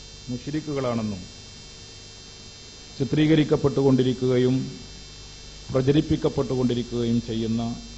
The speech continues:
ഒരു വിഷയത്തെ സംബന്ധിച്ച് രണ്ട് വിഭാഗത്തിൻ്റെയും പണ്ഡിതന്മാരും പ്രവർത്തകന്മാരും നേരിട്ട്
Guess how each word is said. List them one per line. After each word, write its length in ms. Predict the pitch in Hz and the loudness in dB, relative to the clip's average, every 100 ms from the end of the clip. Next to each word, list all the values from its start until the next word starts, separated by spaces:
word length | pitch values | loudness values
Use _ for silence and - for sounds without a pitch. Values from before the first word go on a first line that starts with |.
| - - 120 | -16 -6 -2
ഒരു 100 | 123 | 0
വിഷയത്തെ 520 | 117 - 120 120 113 - | 0 0 0 0 -2 0
സംബന്ധിച്ച് 480 | 107 104 98 - 85 - - - - - - - - - - - - - - - 127 | 0 0 -2 -6 -8 -10 -16 -16 -16 -16 -18 -18 -18 -16 -18 -18 -18 -18 -14 -4 2
രണ്ട് 240 | 135 156 151 | 6 6 4
വിഭാഗത്തിൻ്റെയും 840 | 139 139 139 135 139 135 135 131 139 131 - - - - | 2 2 2 0 0 0 2 2 2 0 -4 -12 -14 -4
പണ്ഡിതന്മാരും 720 | 127 127 139 135 135 131 127 127 | 2 4 4 4 4 4 4 2
പ്രവർത്തകന്മാരും 800 | 120 120 - 123 120 120 117 120 123 - - - - - - - - - - - - 127 | 2 0 0 4 6 6 4 0 -4 -12 -16 -16 -16 -16 -16 -16 -18 -18 -18 -18 -10 -2
നേരിട്ട് 540 | 131 139 156 160 131 | 2 4 4 2 0